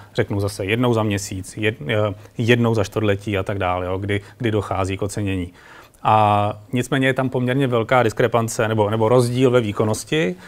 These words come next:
A třeba ty retailové fondy nesou zřejmě někde okolo třeba čtyři, tři až pět procent, řeknu. A naopak třeba ty, a ty fondy pro kvalifikované investory nesou třeba osm až deset procent,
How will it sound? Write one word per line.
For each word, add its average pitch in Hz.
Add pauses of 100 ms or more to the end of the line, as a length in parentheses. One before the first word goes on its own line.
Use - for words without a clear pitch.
(280)
A 117
třeba 117
ty 131
retailové 120
fondy 117
nesou 113
zřejmě 117
někde 113
okolo 113
třeba 113
čtyři, 113
tři 117
až -
pět 127
procent, 107
řeknu. 143 (500)
A 113
naopak 113
třeba 117
ty, 113 (200)
a 117
ty 127
fondy 113
pro 117
kvalifikované 117
investory 107 (280)
nesou 107
třeba 104
osm 101
až 95
deset 101
procent, 92